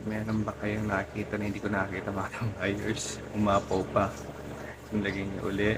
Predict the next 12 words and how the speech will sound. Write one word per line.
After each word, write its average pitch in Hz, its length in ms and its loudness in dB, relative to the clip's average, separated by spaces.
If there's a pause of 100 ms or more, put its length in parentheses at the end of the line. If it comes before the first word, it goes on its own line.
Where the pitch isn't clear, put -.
(180)
sa - 320 -2
plato, 95 640 0
tapos - 320 -4
nilagay 98 320 0
niya 101 160 -2
sa 92 80 2
banggerahan. 95 720 0 (720)
Hinugasan. 98 880 2 (720)
Hinugasan 104 480 2
ang 104 80 0
plato. 107 480 0
<laughs> - 400 -6